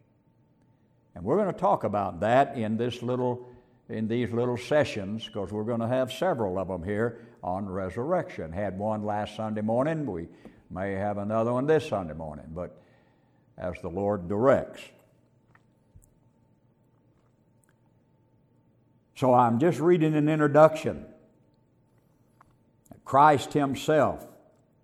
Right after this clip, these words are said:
is the true and only resurrection and life.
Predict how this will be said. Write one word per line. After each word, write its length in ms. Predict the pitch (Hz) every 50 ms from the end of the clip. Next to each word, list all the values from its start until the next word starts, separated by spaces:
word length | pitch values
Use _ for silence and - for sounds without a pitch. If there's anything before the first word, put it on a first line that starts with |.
| _ _ _ _ _ _ _ _ _ _ _ -
is 300 | - 131 143 139 131 101 95
the 120 | 110 110
true 420 | - - - 147 143 151 156 160 147
and 160 | 131 120 110
only 400 | 117 135 147 160 156 151 139 135
resurrection 1080 | 131 123 139 143 139 113 127 127 123 127 135 135 120 131 - - 92 80 87 107 120 - - _ _ _ _ _ _ _ _ _ _ _ _ _ _ _ _ _ _ _ _ _ _ _ _ _ _ _ _ _ _ _ _ _ -
and 720 | - 101 113 113 117 117 117 117 117 117 113 110 113 - -
life. 640 | - 98 110 113 110 95 78 76 - - - _